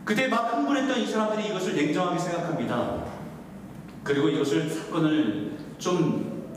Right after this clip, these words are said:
이성적으로 처리하도록 결정을 해요. 그래서 그때 그 공회에 모인 사람들이 그 말을 옳게 여겨서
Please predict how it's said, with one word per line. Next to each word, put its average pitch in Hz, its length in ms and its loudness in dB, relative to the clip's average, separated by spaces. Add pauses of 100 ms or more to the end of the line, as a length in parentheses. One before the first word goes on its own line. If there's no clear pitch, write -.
이성적으로 165 520 2
처리하도록 160 760 0
결정을 113 400 -2
해요. 101 140 -2 (560)
그래서 - 200 -4
그때 156 300 0
그 156 160 2
공회에 151 240 2
모인 139 240 2
사람들이 - 800 -2
그 - 120 0
말을 123 600 2
옳게 117 340 2
여겨서 - 760 0